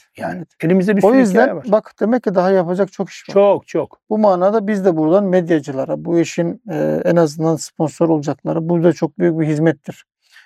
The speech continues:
Speaker 2: Evet, bir yere cami, mescid açmak hizmettir. Ama oraya üç
Speaker 1: Bu
Speaker 2: tane,
Speaker 1: hadisede.
Speaker 2: üç tane hacı amca geliyor namaza. Ama sen bir film yaptığında dünya çapında izleniyor ve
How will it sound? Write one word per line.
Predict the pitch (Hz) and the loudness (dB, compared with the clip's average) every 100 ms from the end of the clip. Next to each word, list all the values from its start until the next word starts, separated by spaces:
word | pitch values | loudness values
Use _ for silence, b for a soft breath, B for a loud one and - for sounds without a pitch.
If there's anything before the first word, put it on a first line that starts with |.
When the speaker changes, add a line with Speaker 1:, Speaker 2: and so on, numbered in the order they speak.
| b | b
Speaker 2:
Evet, | 175 165 - | 4 2 0
bir | 175 | -2
yere | 170 170 156 | 2 0 2
cami, | 165 170 170 | 0 0 -2
mescid | 160 143 - | -4 -8 -8
açmak | 165 151 - 151 | -8 -8 -8 -10
hizmettir. | 156 151 175 - - - b b b b b | -8 -2 -4 -2 -8 -8 b b b b b
Ama | 165 220 | 0 4
oraya | 180 170 165 | 4 4 2
üç | 208 151 | 0 0
Speaker 1:
Bu | 156 | 2
Speaker 2:
tane, | 160 147 | 2 0
Speaker 1:
hadisede. | 151 - 127 - _ - | -6 -10 -14 -16 _ -6
Speaker 2:
üç | 196 - | -6 0
tane | 170 160 | 0 0
hacı | 160 160 | 0 -2
amca | 156 151 | -2 -4
geliyor | 147 147 143 | -4 -2 -4
namaza. | 139 143 147 185 240 _ _ _ _ _ _ _ _ _ | -4 -4 0 -2 -2 _ _ _ _ _ _ _ _ _
Ama | 156 147 | -6 -6
sen | - 175 170 160 | 0 0 2 -2
bir | 151 | -4
film | - 160 180 | -4 -4 -2
yaptığında | 160 143 - 160 170 196 | -2 -4 -6 -4 -2 0
dünya | 170 160 170 | 0 2 2
çapında | - 139 139 135 151 | 0 -8 -8 -8 -6
izleniyor | 135 143 147 175 214 | -6 -2 0 2 4
ve | 196 | 4